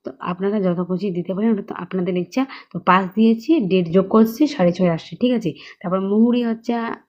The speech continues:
উম, আসছে হচ্ছে আট, আটকে দুই দিয়ে ভাগ করলে আসবে চার, চারের ওখানে দেড় যোগ করলে তো হয়ে যাবে সাড়ে পাঁচ। তারপর শেপ তো, শেপ তো আমি দিয়েছি দশ, যার যেরকম ইচ্ছা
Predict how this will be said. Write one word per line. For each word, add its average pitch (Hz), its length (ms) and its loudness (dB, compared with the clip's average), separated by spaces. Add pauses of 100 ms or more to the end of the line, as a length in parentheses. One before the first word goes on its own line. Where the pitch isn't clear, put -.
(100)
উম, 180 140 -2 (100)
আসছে 180 440 -6
হচ্ছে 202 280 -6 (220)
আট, 254 100 -2 (380)
আটকে 185 380 -2
দুই 196 240 0
দিয়ে 202 280 0
ভাগ 175 220 -4
করলে 202 320 0
আসবে 190 280 -2
চার, 247 260 2 (320)
চারের 185 280 2
ওখানে 190 280 0
দেড় 175 260 -2
যোগ 180 220 0
করলে 214 300 2 (920)
তো 180 100 -4
হয়ে 175 180 2
যাবে 196 220 4
সাড়ে 175 260 4
পাঁচ। 143 120 -4 (360)
তারপর 170 240 2 (100)
শেপ 226 160 6 (120)
তো, 254 60 4 (140)
শেপ 202 140 2 (100)
তো - 40 2 (100)
আমি 196 200 4
দিয়েছি 185 280 0 (140)
দশ, 269 180 2 (680)
যার 175 180 4 (100)
যেরকম 180 280 4 (100)
ইচ্ছা 185 180 0